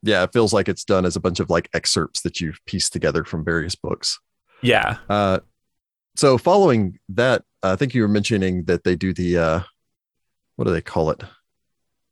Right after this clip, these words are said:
Speaker 1: Uh, yeah, the eight arches of incantation.
Speaker 2: Yeah.
Speaker 1: Which I think are inter-, it feels like those are a little bit in, uh, in character also, despite the fact that they're not on, like, a, uh,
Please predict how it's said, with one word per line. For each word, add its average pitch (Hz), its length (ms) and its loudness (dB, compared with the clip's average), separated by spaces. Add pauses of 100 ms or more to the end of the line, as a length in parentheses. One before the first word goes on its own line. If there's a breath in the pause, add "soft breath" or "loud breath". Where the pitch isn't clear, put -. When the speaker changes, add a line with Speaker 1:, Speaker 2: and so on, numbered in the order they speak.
(280)
Speaker 1:
Uh, 87 600 -2 (760)
yeah, 107 120 4
the 95 200 0
eight 104 140 2
arches 95 320 0
of - 80 -2
incantation. 82 760 -4 (960)
Speaker 2:
Yeah. 117 300 4
Speaker 1:
Which - 220 0
I - 80 2
think 349 160 4
are 415 120 6
inter-, - 240 2
it 165 140 4
feels 254 260 0
like 190 140 2
those 170 180 4
are 156 80 4
a 120 60 4
little 120 240 0
bit 113 260 2
in, 110 320 2
uh, 85 340 -2 (480)
in 123 180 4
character 113 440 2
also, 87 500 -2 (140)
despite 101 320 0
the 101 80 0
fact 92 220 0
that 101 120 0
they're 92 140 0
not 87 320 0
on, 87 180 0
like, 85 220 -2
a, 82 220 -4
uh, 78 160 -2